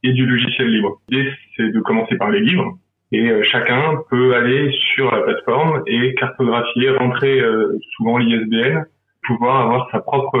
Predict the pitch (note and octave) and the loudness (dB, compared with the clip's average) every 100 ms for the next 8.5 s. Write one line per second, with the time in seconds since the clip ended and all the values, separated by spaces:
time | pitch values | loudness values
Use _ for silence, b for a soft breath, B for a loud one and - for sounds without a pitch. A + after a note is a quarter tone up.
0 | A#2 A2 G#2+ A2 B2 A#2 A#2+ A#2+ C3 C3+ | 0 0 -4 -2 -2 0 0 0 0 0
1 | - - - A#2+ A2+ B2+ B2+ C3 B2 C3 | -2 -6 -6 -2 0 2 0 0 0 0
2 | C3 - G2+ G#2 A2+ G#2+ G#2 G#2 G2+ C3 | -4 -10 -10 -6 -4 -2 0 0 0 -2
3 | - - _ _ _ _ - A#2+ B2+ E3 | -4 -12 _ _ _ _ -2 0 2 4
4 | E3 - - C3+ C3 B2+ A#2+ B2 A2+ A2+ | 2 0 0 0 2 0 -2 0 0 0
5 | C#3 D#3 D#3 - - - A2+ A2+ A2+ A2+ | 0 -2 -6 -8 -8 -4 -2 0 0 0
6 | A2 - A2 - C3 A#2+ A2+ - A2 A2 | 0 -2 -8 -2 0 0 -2 -2 -2 2
7 | A#2 C3+ - - A2+ G#2+ G#2+ C3+ A#2+ A2+ | 2 2 -2 -6 -2 -2 -2 -6 -6 -6
8 | A2+ - A2+ - - | -6 -4 -6 -6 -10